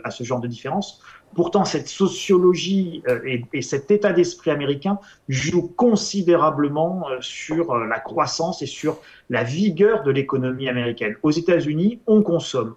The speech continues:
on dépense, on se fait plaisir. On épargne finalement relativement peu. Euh, on a confiance généralement en l'avenir bien plus, euh, bien plus qu'en France. Et donc,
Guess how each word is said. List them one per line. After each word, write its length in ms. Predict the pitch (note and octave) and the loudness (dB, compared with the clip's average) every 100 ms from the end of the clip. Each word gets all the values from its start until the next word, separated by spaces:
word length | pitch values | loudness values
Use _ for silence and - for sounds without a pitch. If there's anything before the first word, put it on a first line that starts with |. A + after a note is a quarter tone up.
| - | -2
on 180 | A#3 G3+ | 4 6
dépense, 560 | E3 E3 C3 A2 - - | 4 2 -6 -6 -8 0
on 100 | A3 | 0
se 240 | - - | 0 -6
fait 140 | F3+ E3+ | -4 -4
plaisir. 480 | - E3 C#3 C3 - - - - | -2 -2 0 -4 -6 -16 -14 -2
On 180 | E3+ E3+ | 2 4
épargne 520 | F3+ F3+ G3 F#3 C#3+ | 4 4 0 0 -6
finalement 560 | - E3+ D3+ D#3 D#3+ D#3 | -10 -4 -2 2 2 0
relativement 800 | A#2+ E3+ E3+ D#3 - B2+ C3+ A#2+ | 0 4 4 2 -4 -6 -4 0
peu. 280 | D3+ G#3 - - - | 4 2 2 -16 -8
Euh, 440 | C#3+ C3 C3 C3 C#3 - | 0 4 6 6 2 -2
on 340 | E3 D#3 D3 | -2 -2 0
a 140 | D#3 D3+ | 0 0
confiance 760 | - G3+ - - F#3+ F#3 - | 2 2 2 0 0 0 -4
généralement 600 | A#2 D#3+ D#3+ D3+ D3 D3 | -2 0 2 2 0 -4
en 40 | C#3 | -4
l'avenir 480 | C3 C3 D3 C#3+ | -4 -6 -10 -10
bien 300 | A#2+ A#2+ E3 | -8 0 2
plus, 440 | D#3+ - E3+ - - | 2 -2 -10 -8 -4
euh, 120 | B2+ | -4
bien 180 | A#2+ C#3+ | -2 -4
plus 280 | - A#2+ - | -6 -14 -8
qu'en 160 | - | -8
France. 380 | - E3+ G3 - - - - | -4 -4 -4 -10 -16 -18 -6
Et 100 | C#3+ | 0
donc, 320 | C#3+ G#3+ G#3 | 4 4 2